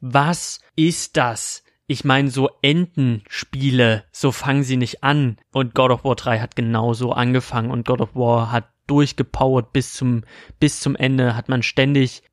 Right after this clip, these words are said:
die epischsten und krassesten Endboss-Gegner präsentiert bekommen, dass wenn ich jetzt ein Ranking machen müsste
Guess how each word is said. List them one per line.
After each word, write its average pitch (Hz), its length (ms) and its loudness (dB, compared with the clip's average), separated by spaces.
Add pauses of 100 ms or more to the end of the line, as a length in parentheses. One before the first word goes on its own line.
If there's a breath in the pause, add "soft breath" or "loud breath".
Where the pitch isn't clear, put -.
die 156 360 4
epischsten 147 600 0
und 127 260 -6
krassesten 135 1000 -2 (220 soft breath)
Endboss-Gegner 131 1300 0 (180)
präsentiert 127 580 -2
bekommen, 120 480 -4
dass 120 300 -4
wenn 123 200 -2
ich 165 200 -2
jetzt 147 180 0
ein 131 80 -2
Ranking 143 460 2
machen 127 360 0
müsste 123 680 0